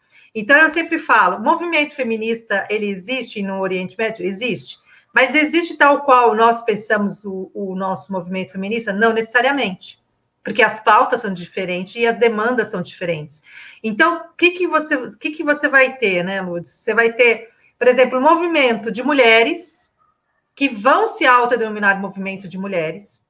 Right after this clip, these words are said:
luta pelas mulheres. Você vão ter aquelas que vão se considerar fe-, é, uma muçulmana, como que é?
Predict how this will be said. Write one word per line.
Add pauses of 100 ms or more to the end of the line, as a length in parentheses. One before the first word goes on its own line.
(340)
luta
pelas
mulheres. (320)
Você
vão
ter
aquelas
que
vão
se
considerar
fe-,
é,
uma
muçulmana,
como
que
é?